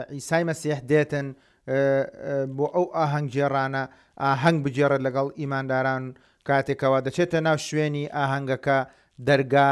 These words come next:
دادەخات. مەسیح کاتێکەوە شانسی دایە و مەجالی دایە و هەموو هۆز و هەموو نەتەوەکان مەجالیدا ئەوان بێنە ژوورەوە دەرگای کردەوە، بەڵام کاتێک کە چووە ژوورەوە و دەرگای داخست، ئیتر تەواو کات نامێنێت.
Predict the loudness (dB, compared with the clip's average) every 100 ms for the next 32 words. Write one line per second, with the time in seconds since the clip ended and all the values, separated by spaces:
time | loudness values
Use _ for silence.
0 | 4 4 2 2 -4 -10 -12 _ _ _
1 | -12 -6 0 0 2 0 0 2 4 4
2 | 2 -2 -2 -4 2 4 6 4 0 0
3 | 0 0 0 2 2 0 -2 -10 _ -10
4 | -6 -4 0 2 4 4 2 2 -2 -2
5 | -2 -2 -2 -2 -2 -2 -6 -8 _ _
6 | _ -12 -8 -4 2 4 4 2 0 0
7 | 0 -2 -4 -4 -4 -6 -4 -2 -2 -4
8 | -2 -4 -4 -6 -4 -2 -2 -4 -4 -6
9 | -6 -10 -12 -10 0 4 4 4 0 2
10 | 2 2 -2 -2 -2 -2 -4 -4 -6 -6
11 | -14 _ _ _ -12 -8 -10 -6 -4 -4
12 | -4 -6 -6 -10 -10 -10 -14